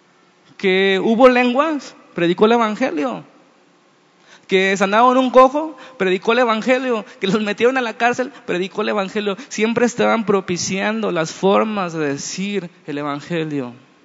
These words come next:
Y yo creo, no sé si hemos perdido de vista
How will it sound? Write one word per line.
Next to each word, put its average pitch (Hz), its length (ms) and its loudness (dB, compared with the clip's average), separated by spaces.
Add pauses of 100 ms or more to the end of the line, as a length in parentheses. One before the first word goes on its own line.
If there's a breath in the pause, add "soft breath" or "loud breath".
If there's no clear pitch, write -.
(840)
Y 139 100 -8
yo 160 140 -2
creo, 170 380 -2 (2250)
no 139 140 -2
sé 156 160 0
si 165 120 -4
hemos 170 200 -4
perdido 156 320 -2
de 156 140 -2
vista 170 580 -4